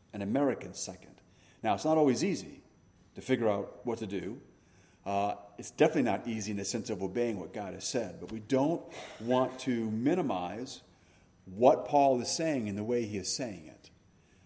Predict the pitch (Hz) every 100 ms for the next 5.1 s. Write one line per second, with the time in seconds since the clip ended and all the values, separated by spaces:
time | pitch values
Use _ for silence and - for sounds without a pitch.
0 | _ 95 87 90 110 117 104 104 123 120
1 | 107 113 107 104 - - - 120 113 110
2 | - 127 120 120 - 131 127 120 117 120
3 | - - - - - - 113 123 120 117
4 | 117 113 120 120 117 120 123 - 123 113
5 | 113